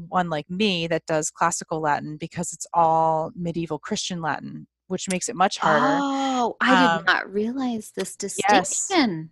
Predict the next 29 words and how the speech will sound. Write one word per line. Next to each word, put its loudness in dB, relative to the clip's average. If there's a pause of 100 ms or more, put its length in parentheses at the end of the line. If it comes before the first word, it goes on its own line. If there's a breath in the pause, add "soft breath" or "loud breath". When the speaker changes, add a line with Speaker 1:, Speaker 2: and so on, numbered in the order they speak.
(160)
Speaker 1:
We've -2
got 6
a 4
big 4
Speaker 2:
Interesting. -4
Speaker 1:
distinction -4
'cause -4
now 4
we -2
have, -2
Speaker 2:
Okay. -10 (120)
Speaker 1:
um, 0
different -8
letters 2
sometimes -4
and -6
weird, -2 (100)
well, -2
I 0
shouldn't -6
say 0
weird, -4
but 2
abbreviations 0
that -4
would -2
have -4
been 0
Speaker 2:
Ah. -14